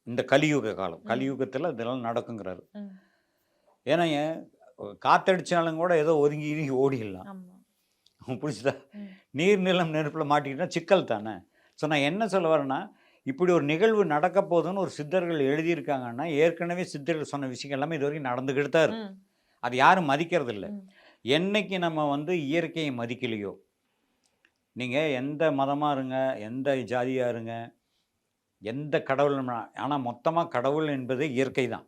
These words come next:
Speaker 2: ம்.
Speaker 1: நம்ம இயற்கையை தான் வந்து அந்த காலத்துல இருந்து மனுஷன், மனுஷன் பிறந்த காலத்துல ஒரு சூரியனை பார்த்தான், இவ்வளவு வெளிச்சமா இருக்குன்னு கும்பிட ஆரம்பிச்சான்.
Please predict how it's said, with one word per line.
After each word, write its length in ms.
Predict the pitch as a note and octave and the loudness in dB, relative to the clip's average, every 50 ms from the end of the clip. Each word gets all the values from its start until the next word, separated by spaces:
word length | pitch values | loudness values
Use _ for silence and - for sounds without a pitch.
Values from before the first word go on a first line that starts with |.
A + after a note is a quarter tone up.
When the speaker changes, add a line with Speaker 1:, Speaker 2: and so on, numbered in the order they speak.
| _ _ | _ _
Speaker 2:
ம். 220 | - G3 G3 F#3+ - - _ _ _ - | -20 -18 -18 -18 -20 -20 _ _ _ -14
Speaker 1:
நம்ம 200 | A2 A2 A2 A2 | -12 -12 -10 -10
இயற்கையை 540 | A2 A2+ C3+ E3 D#3+ D#3 D#3+ F3 E3 D#3 C#3 | -6 0 0 0 0 0 -2 -2 0 0 0
தான் 200 | D3 E3 D#3+ C#3+ | 0 0 0 -2
வந்து 240 | C3 C3 C#3+ E3 | -4 -4 -2 -2
அந்த 200 | D3+ B2 A#2+ A#2 A#2+ - | -2 -2 -2 -4 -2 0
காலத்துல 260 | C3 C#3 D3 D3+ D3 | 2 2 4 2 2
இருந்து 320 | B2 B2 C3+ D3 B2 A#2 B2 | 0 -2 -8 -8 -6 -6 -8
மனுஷன், 280 | C#3 C3+ - C#3 A#2+ | -8 -6 -8 -6 -6
மனுஷன் 320 | B2 C#3 D3+ - D3+ - - | -6 -6 -4 -6 -6 0 2
பிறந்த 240 | - C3+ D3 D3 D3 | 2 2 2 2 2
காலத்துல 640 | C3+ C3+ B2+ B2 A#2 - A2 G#2 G2+ G2+ A2+ C3+ C3+ - _ _ _ _ _ _ _ _ _ - | 2 4 2 2 0 -4 -6 -6 -4 -4 -4 -6 -6 -10 _ _ _ _ _ _ _ _ _ -10
ஒரு 160 | B2+ B2 A#2 | -8 -8 -8
சூரியனை 480 | - - E3+ F#3 F#3 F3 E3 D#3 C3+ B2 | -6 -4 -2 0 0 0 -2 -2 -4 -2
பார்த்தான், 440 | - B2+ B2 A#2 G#2+ A#2 - - _ - | 0 -2 -2 -2 -4 -8 -8 -10 _ -16
இவ்வளவு 400 | G#2 G#2+ D#3+ E3+ E3 D3+ C3+ C#3 | -6 0 2 4 4 4 4 0
வெளிச்சமா 300 | D3+ D3 - D#3+ D3+ C#3+ | -2 -4 -6 -6 -6 -4
இருக்குன்னு 260 | C3 B2+ C#3 C3 - | -6 -6 -8 -8 -8
கும்பிட 240 | C3+ C3 A#2 C#3 C3 | -8 -4 0 2 4
ஆரம்பிச்சான். 480 | A#2+ A#2 G#2+ G2+ F#2+ F#2+ - G2 - | 4 4 2 0 -8 -12 -14 -14 -16